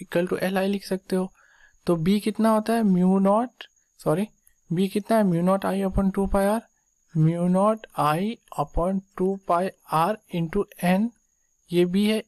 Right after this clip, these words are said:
एरिया जो उसका पाई आर स्क्वायर हो जाएगा, स्मॉल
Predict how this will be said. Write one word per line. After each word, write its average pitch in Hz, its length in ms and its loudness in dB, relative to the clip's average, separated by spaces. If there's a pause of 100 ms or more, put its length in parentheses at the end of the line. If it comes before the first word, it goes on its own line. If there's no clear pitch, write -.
(120)
एरिया 185 360 0 (500)
जो 165 120 0
उसका 185 380 0 (380)
पाई 165 220 2
आर 185 220 0
स्क्वायर 196 260 -2
हो 196 100 -2
जाएगा, 202 340 0
स्मॉल 185 400 -2